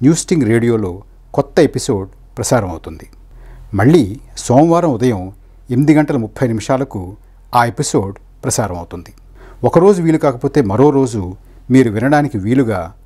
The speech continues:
అలా షెడ్యూల్ చేశాం. విదేశాల్లో ఉన్నవారికి కూడా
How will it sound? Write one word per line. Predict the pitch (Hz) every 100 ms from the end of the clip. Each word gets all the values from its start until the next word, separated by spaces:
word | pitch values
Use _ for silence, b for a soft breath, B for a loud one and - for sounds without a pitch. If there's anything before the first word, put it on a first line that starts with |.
| - -
అలా | 120
షెడ్యూల్ | - 104 120 95
చేశాం. | 95 101 - - - - - - 123
విదేశాల్లో | 147 185 185 165 160
ఉన్నవారికి | 131 139 127 120
కూడా | 127 123 95